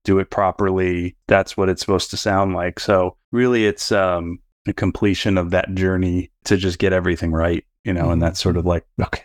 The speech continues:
Speaker 1: check that. Okay, great.
Speaker 2: <laughs>
Speaker 1: Now we can move
Speaker 2: Yeah.
Speaker 1: on to something else."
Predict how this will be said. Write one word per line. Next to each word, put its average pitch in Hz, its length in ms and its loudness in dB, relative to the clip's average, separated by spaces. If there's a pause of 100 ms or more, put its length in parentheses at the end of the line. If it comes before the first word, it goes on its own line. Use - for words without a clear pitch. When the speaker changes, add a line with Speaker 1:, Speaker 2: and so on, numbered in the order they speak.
(100)
Speaker 1:
check - 300 -2
that. - 300 0
Okay, 85 280 0
great. 90 240 -4 (520)
Speaker 2:
<laughs> - 40 -4
Speaker 1:
Now 92 140 0
we 92 100 2
can 101 140 -2
move 90 180 2
Speaker 2:
Yeah. 95 60 2
Speaker 1:
on 92 100 0
to 87 60 -2
something 87 320 -2
else." 82 340 -4